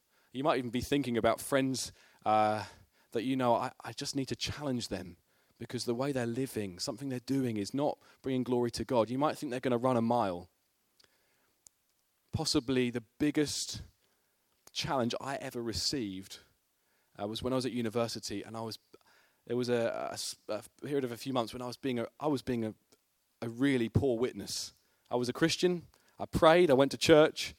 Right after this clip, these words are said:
but in the area of relationships, I was not acting in integrity.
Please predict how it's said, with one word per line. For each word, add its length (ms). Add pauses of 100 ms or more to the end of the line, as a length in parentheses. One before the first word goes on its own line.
(460)
but 220
in 440
the 140
area 180
of 100
relationships, 600
I 120
was 380 (340)
not 340 (180)
acting 320
in 80
integrity. 640